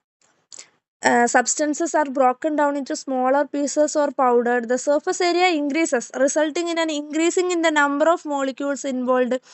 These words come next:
in the effective collision, thereby increasing the rate of chemical reaction.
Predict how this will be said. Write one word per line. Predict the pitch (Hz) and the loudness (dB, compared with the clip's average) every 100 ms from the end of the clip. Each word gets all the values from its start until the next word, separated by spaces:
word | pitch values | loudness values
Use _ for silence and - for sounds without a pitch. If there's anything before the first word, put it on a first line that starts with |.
| - - - | -20 -20 -6
in | 254 | -4
the | 247 | 0
effective | 254 247 254 - 294 294 | 0 0 -2 0 0 0
collision, | 285 262 254 - 269 254 | 2 2 2 0 -2 -2
thereby | 247 240 247 247 - - - | -2 0 0 -2 -4 -16 -4
increasing | 294 311 339 349 359 330 302 | -2 0 2 4 2 0 0
the | 277 | 0
rate | 262 254 233 | 0 0 0
of | 254 254 | -4 -2
chemical | 269 240 226 240 | -2 -4 -2 -2
reaction. | 226 226 226 - | 0 0 0 -2